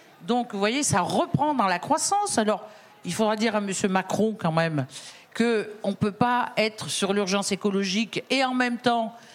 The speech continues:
être sur le fait de refaire des smartphones, de, vous voyez, d'avoir des terres rares, justement, qui sont rares et qu'on va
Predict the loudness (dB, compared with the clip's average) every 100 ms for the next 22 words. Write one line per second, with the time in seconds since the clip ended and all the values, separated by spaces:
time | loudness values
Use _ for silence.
0 | -10 0 0 0 -2 0 2 2 -2 -4
1 | -20 -4 -2 2 0 2 2 0 0 0
2 | 0 -2 -2 -2 -2 0 2 0 0 0
3 | 2 2 0 0 0 2 0 0 -10 -20
4 | -6 -4 0 0 2 2 2 2 0 0
5 | -2 -2 -2 -2 -2 -2 -2 0 0 2
6 | 2 2 0 -2 0 0 0 -2 0 0